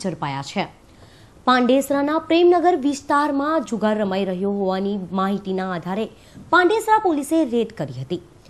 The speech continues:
જુગાર રમી રહેલા સાત ઈસમોને પોલીસે ઝડપી પાડી તેમની સામે જુગાર ધારાની કલમ પ્રમાણે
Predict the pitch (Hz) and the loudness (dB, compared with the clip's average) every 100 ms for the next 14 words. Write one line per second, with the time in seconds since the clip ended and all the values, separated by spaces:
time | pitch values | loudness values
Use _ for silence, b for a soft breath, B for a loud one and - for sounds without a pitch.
0 | B B B - 226 226 247 254 247 240 | B B B -2 0 2 0 0 0 0
1 | 240 247 294 - 262 277 269 - 262 262 | 0 0 0 -2 -4 -2 -4 -4 -2 2
2 | 262 262 240 226 214 240 208 202 196 196 | 0 0 -4 -4 -4 -2 -2 -4 -4 -4
3 | 208 262 B B B B 339 349 349 415 | -2 -4 B B B B 6 8 6 4
4 | 349 320 339 226 254 247 262 277 247 233 | 2 2 2 0 0 2 2 0 -2 -2
5 | 233 233 196 180 180 175 165 190 | -4 -4 -4 -4 -4 -6 -4 -4